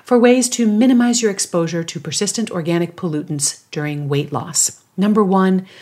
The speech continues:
avoid rapid weight loss. The rate at which P O Ps are released into the bloodstream is directly tied to the speed of weight loss. So to minimize your exposure,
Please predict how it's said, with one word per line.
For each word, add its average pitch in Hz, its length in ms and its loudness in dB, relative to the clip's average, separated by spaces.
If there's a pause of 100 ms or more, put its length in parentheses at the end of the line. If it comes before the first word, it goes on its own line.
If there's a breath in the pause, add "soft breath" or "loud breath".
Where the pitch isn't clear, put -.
(300 loud breath)
avoid 214 680 2
rapid 165 760 -6
weight 156 240 -6
loss. 143 520 -6 (240)
The 220 80 2
rate 254 320 2
at 247 160 -6
which 220 180 -2
P 208 220 0
O 196 60 0
Ps 196 280 -2
are - 160 -6
released 165 600 -2
into 190 180 -2
the 185 100 -2
bloodstream 170 540 -2
is - 140 -6
directly 185 680 -4
tied 170 420 -2
to - 260 -6
the 143 80 -6
speed 175 720 -2
of 147 160 -10
weight 151 240 -2
loss. - 340 -4 (220 loud breath)
So 190 160 4
to 190 160 0
minimize 226 400 4
your 269 80 2
exposure, 143 640 -2